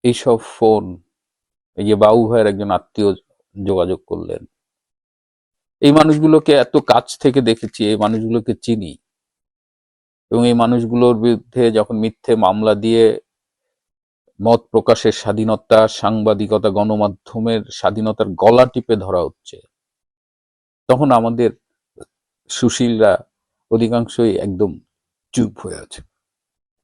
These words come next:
বিভুরঞ্জন সরকার যে এরকম একটা পরিস্থিতিতে হাত খুলে লিখতে পারবেন না, এবং লিখলে তিনি যে নানা রকম প্রতিকূলতার মুখোমুখি হবেন,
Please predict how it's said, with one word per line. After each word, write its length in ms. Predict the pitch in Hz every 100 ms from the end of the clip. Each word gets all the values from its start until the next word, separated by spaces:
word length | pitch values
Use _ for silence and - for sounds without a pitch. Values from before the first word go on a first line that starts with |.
| _ _ _ -
বিভুরঞ্জন 760 | 113 127 147 147 147 139 147
সরকার 540 | 139 135 123 - 131 120
যে 200 | 131 131 _ _ _ _ -
এরকম 280 | 113 123
একটা 220 | 131 - 120
পরিস্থিতিতে 640 | 110 113 - 127 120 123
হাত 220 | 113 110 -
খুলে 220 | 123 117
লিখতে 280 | 117 113 113
পারবেন 400 | - 113 110 95
না, 100 | - -
এবং 220 | 98 107
লিখলে 360 | 107 113 123 117
তিনি 260 | 110 113
যে 140 | 110 110
নানা 260 | 101 110
রকম 240 | 113 113 110
প্রতিকূলতার 680 | - 113 117 117 117 117 113 _ - - _ _ 117
মুখোমুখি 500 | 120 123 123 117 110
হবেন, 340 | 117 113